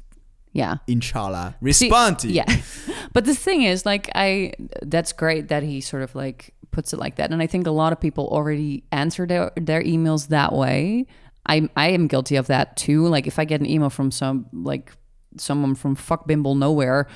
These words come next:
Speaker 1: who wants me to, um,
Speaker 2: <laughs>
Speaker 1: read their, uh, self-help book that they,
Speaker 2: Yeah.
Speaker 1: I don't know, wrote one afternoon and put on Amazon
Speaker 2: <laughs>
Speaker 1: Kindle,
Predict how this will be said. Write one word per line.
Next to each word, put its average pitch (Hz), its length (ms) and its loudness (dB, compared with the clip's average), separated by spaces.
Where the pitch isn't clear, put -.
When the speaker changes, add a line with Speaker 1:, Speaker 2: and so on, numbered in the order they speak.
Speaker 1:
who 151 100 2
wants 151 260 2
me 151 140 4
to, 143 280 0
um, 135 520 -2
Speaker 2:
<laughs> - 120 -2
Speaker 1:
read 165 240 2
their, 143 420 4
uh, 147 460 0
self-help 165 500 4
book 151 280 0
that 143 200 0
they, 139 280 0
Speaker 2:
Yeah. 90 240 -14
Speaker 1:
I - 100 0
don't 147 120 2
know, 135 240 2
wrote 143 260 2
one 147 200 2
afternoon 139 640 2
and - 160 0
put 156 200 4
on 147 260 2
Amazon 139 640 2
Speaker 2:
<laughs> 139 80 -4
Speaker 1:
Kindle, 175 520 2